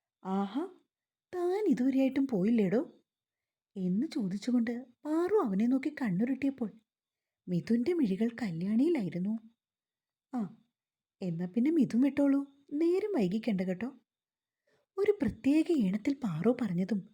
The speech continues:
മിഥുൻ്റെ മിഴികൾ ഒന്നുകൂടി കല്യാണിയെ കടാക്ഷിച്ചുകൊണ്ട് കടന്നുപോയി. "ചേച്ചി, കോഫി എടുക്കാം കേട്ടോ." എന്ന് പറഞ്ഞുകൊണ്ട് കല്ലു അടുക്കളയിലേക്ക് പോകാൻ തുനിഞ്ഞതും പാറു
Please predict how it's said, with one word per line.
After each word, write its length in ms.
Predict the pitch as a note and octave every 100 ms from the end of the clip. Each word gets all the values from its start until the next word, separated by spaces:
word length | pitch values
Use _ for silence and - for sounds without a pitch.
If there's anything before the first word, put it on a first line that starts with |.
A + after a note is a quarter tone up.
| _ _ _ _ _ _
മിഥുൻ്റെ 420 | F#3+ F3+ A3+ A3+ D#4
മിഴികൾ 360 | A#3+ F3+ A3 A3+ - _ _ _ -
ഒന്നുകൂടി 580 | D4+ D#4+ E4+ F4 E4 - - _
കല്യാണിയെ 580 | C#4+ D4 E4 F4 F4 F4+
കടാക്ഷിച്ചുകൊണ്ട് 840 | C#4 F3+ G3 - C4 C4+ C4+ C4
കടന്നുപോയി. 680 | D4 F#3 E3+ F#3 A#3+ F#3 E3 F3 _ _ _ _ _ _ _ _ _
"ചേച്ചി, 300 | G#3+ G3+ C4+ D#4+ - -
കോഫി 380 | G3 F#3 F#3+ E4+
എടുക്കാം 300 | A#3+ - A3+
കേട്ടോ." 240 | G#3 A#3+ G3+ - _ _ _ _ _ _ _ _
എന്ന് 260 | D4 E4 G#4+
പറഞ്ഞുകൊണ്ട് 540 | F4+ G3+ G3 A#3 G#3 F3 _
കല്ലു 320 | G3+ F3 G#3
അടുക്കളയിലേക്ക് 680 | C4 F#3 A3+ A#3+ B3+ C4+ D#4+
പോകാൻ 360 | G3+ F3 A3 A#3+
തുനിഞ്ഞതും 440 | A3+ A3 A3 F3+ - _ _ _ _ _ _ _
പാറു 340 | G#3 F#3 G3+